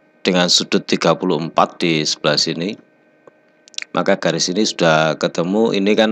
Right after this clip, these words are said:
detailnya ada di sebelah sini ya, detailnya. Oke. Garis ini sudah, sudah.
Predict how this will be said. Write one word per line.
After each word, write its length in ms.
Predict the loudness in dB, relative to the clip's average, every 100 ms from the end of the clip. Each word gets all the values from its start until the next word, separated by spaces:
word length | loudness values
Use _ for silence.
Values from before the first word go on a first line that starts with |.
| -2
detailnya 480 | -4 -2 0 0 0
ada 160 | 2
di 400 | 0 0 0 0
sebelah 400 | 0 -4 -2 -2
sini 400 | -2 -2 0 2
ya, 80 | 2 -2 _ -12
detailnya. 560 | -4 -2 0 -2 -2 -10 -20 -20 _ _ -10
Oke. 480 | -6 0 0 0 -10 _ _ _ _ _ _ -20 -20 _ _ _ _ _ _ _ _ _ -20 -20 -12 -2
Garis 320 | 0 2 2
ini 320 | 2 4 4
sudah, 480 | 4 0 2 2 2
sudah. 560 | -2 0 2 2 -2